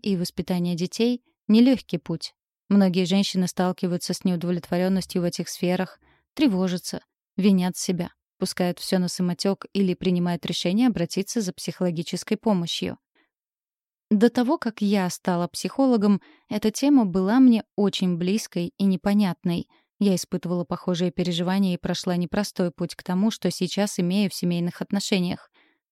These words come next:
Трудности в воспитании детей и браке мне хорошо знакомы. Я жена со стажем пятнадцать лет и мама четырёх детей,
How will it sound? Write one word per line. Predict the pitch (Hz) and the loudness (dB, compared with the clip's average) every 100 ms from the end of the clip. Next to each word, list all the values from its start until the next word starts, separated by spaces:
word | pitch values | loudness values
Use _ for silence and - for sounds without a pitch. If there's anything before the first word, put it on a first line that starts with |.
| - | -4
Трудности | 339 269 220 - | 4 6 6 2
в | 175 | -4
воспитании | - 175 180 175 175 | -4 -6 -4 -2 -2
детей | 165 - 185 180 | -4 -4 -2 -2
и | |
браке | 165 185 208 254 | -2 -4 -2 0
мне | 196 | 0
хорошо | 175 185 175 - 185 | 0 -2 -2 0 0
знакомы. | 185 180 180 170 180 _ _ _ _ | 0 0 0 -2 -4 _ _ _ _
Я | 202 202 | 4 4
жена | 175 190 175 | 4 2 2
со | 202 - | -2 -6
стажем | - 180 175 202 | -4 -2 0 0
пятнадцать | 202 - 175 165 170 - | -2 -4 -4 -2 -4 -2
лет | 175 208 247 | -2 0 2
и | |
мама | 190 190 233 | 2 4 2
четырёх | - 175 180 175 160 | 0 -2 -2 -2 -4
детей, | 175 - 190 170 | -8 -2 0 -2